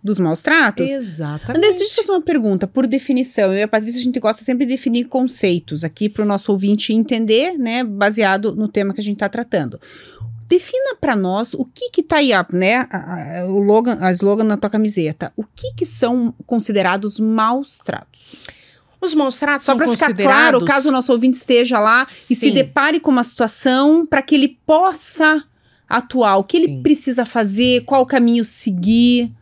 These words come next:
Speaker 2: Vocês, como médicas veterinárias, né, vão poder dizer se eu tô enlouquecida ou não. Porque, assim, algumas pessoas falam, "Poxa, eu liguei, pô, tá aqui acorrentado e não retiraram o animal."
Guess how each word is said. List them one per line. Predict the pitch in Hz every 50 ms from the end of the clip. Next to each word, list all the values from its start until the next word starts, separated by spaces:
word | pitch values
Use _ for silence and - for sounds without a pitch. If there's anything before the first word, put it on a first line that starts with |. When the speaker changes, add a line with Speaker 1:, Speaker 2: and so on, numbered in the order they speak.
| _ _ - - - - _ -
Speaker 2:
Vocês, | 240 277 - 427 427 -
como | - 320 262 233
médicas | 208 190 196 196 185 - 226 175 147
veterinárias, | 180 165 - 180 151 156 156 170 208 247 269 - 185 170 160
né, | 202 208 214
vão | 202 233 220
poder | - - 226 180 214 214
dizer | 196 185 208 233
se | 220 - 254
eu | 220
tô | - - 240 226 254 240 - - -
enlouquecida | 226 226 233 240 254 - 262 240 - - 240 208 220 269
ou | 294
não. | 254 185 151 143 139
Porque, | - - 190 - 233
assim, | - - - 160 147 - -
algumas | 202 208 214 247 269 -
pessoas | - 269 - - 240 -
falam, | - 233 233 240
"Poxa, | 233 - 466 494 480 415 - - 415
eu | 403
liguei, | 392 370 330 339 359 403 466 453 427 381 311 - - - - _ _ _ -
pô, | - 466 466
tá | 466 - 415
aqui | 403 - - 440
acorrentado | 440 403 - - 403 440 392 370 370 311 254 _ - 427 415 427 440 415 440 415 403 -
e | 392 403
não | 415 403 403
retiraram | 381 392 392 - 370 349 339 330 339 339 339
o | 339
animal." | 339 339 359 330 226 - -